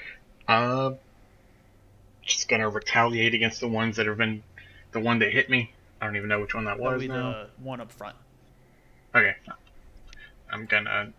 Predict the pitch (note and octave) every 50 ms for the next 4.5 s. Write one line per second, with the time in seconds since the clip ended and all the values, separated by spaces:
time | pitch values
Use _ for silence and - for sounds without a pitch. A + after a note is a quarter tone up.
0 | _ - - - A#2 G#2 G2+ G2+ G2 - - - - - _ - - _ - -
1 | - _ - - - - _ - - - - A2+ A2+ A2+ B2 C#3+ D3 C3+ C3 A2+
2 | G2+ G2 G2 C3 C3+ - - B2+ A#2 - - - - - - _ _ _ _ _
3 | - - _ _ _ - _ - _ _ - A2+ C#3 F3 - - G#3+ G3+ F#3 D3
4 | A2 A2 B2 D3 C#3 - - B2+ B2 -